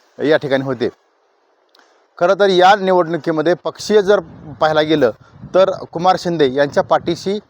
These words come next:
अ, माजी मुख्यमंत्री आणि सध्याचे उपमुख्यमंत्री एकनाथ शिंदे, याचबरोबर सातारा जिल्ह्याचे पालकमंत्री शंभूराज देसाई यांनी या ठिकाणी मोठी ताकद या ठिकाणी कुमार शिंदे यांच्या पाठीशी उभी केलेली दिसते.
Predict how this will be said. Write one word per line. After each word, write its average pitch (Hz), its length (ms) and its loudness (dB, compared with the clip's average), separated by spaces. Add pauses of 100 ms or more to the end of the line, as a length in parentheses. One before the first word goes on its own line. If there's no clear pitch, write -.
(280)
अ, 147 300 4 (220)
माजी 151 400 -2
मुख्यमंत्री 175 760 -4
आणि 147 160 -6
सध्याचे 170 440 -2
उपमुख्यमंत्री 156 720 -2 (300)
एकनाथ 160 400 -4
शिंदे, 175 360 -2 (340)
याचबरोबर 170 520 0
सातारा 175 340 -2
जिल्ह्याचे 156 400 0
पालकमंत्री 156 600 -4
शंभूराज 151 440 -2
देसाई 147 380 -2 (440)
यांनी 170 440 0
या 185 100 4
ठिकाणी 160 300 -2
मोठी 160 260 -4
ताकद 170 380 -2 (200)
या 143 80 0
ठिकाणी 156 280 -4
कुमार 147 320 -4
शिंदे 165 300 -2 (360)
यांच्या 147 260 -2
पाठीशी 151 520 -8
उभी 147 200 0
केलेली 135 280 -2
दिसते. 123 300 -4